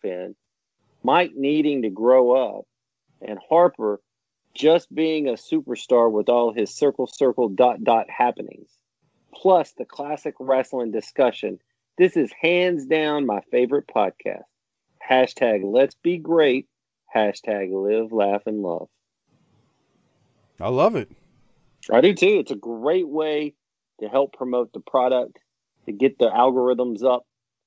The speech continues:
Speaker 1: to get us all over the digital platforms with our digital content.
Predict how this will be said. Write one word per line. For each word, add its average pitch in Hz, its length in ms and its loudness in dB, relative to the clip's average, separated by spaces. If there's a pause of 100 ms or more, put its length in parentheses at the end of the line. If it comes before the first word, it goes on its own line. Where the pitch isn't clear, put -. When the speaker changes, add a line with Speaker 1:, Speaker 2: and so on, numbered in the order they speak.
(100)
Speaker 1:
to 107 60 -10
get 123 200 2
us 113 140 2
all 131 220 0
over 120 180 -2
the 110 100 -6
digital 113 500 -2
platforms 120 800 -2 (340)
with 113 200 -2
our 107 100 2
digital 101 420 -2
content. - 600 -8